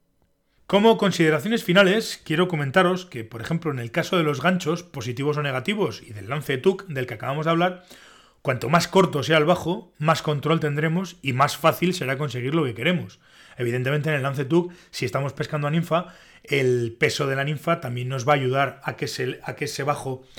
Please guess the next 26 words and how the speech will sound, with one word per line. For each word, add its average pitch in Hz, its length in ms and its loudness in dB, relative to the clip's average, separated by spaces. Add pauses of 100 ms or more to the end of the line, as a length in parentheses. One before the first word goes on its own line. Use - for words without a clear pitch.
(500)
digamos, 135 600 -2
eh, 131 320 0
rebote 139 500 2
hacia, 127 420 0
hacia 135 340 -2
abajo 151 240 4
y 165 60 4
se 127 120 -2
pique 135 340 0
hacia 123 220 0
abajo 156 560 -6
y, 131 300 -6 (100)
y 139 80 0
entre 147 300 -2
primero 127 360 -2
la 120 120 -6
mosca, 123 380 -8 (520)
en 117 100 -12
el, 113 240 -8
la 117 120 -2
ninfa, 135 300 -2
antes 120 280 -6
que 117 160 -8
el, 113 320 -8
que 135 120 -6
la, 110 440 -8